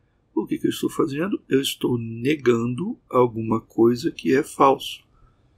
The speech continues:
Quando eu nego algo que é falso, eu retorno verdadeiro. Neste exercício, eu estou passando o número doze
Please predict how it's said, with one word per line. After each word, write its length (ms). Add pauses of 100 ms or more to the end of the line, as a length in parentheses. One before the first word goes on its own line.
(180)
Quando 360
eu 160
nego 680 (140)
algo 480
que 180
é 80
falso, 720 (360)
eu 180
retorno 800 (1040)
verdadeiro. 640 (2000)
Neste 520
exercício, 680
eu 80
estou 260
passando 720
o 80
número 460
doze 680